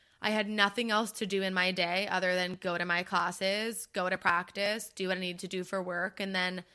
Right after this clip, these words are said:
all of my other time was for me. I didn't have any friends in New York.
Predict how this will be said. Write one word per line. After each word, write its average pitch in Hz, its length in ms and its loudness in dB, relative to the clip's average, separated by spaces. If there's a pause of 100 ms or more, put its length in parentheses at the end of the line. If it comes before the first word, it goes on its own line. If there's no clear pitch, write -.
(360)
all 196 200 6
of 208 80 0
my 196 160 2
other 196 180 2
time 190 340 0
was 185 160 -4
for 190 180 -6
me. 196 340 2
I 175 120 2
didn't 190 200 0
have 190 200 2
any 185 140 -2
friends 185 380 0
in 185 80 -4
New 180 60 -2
York. 175 440 -4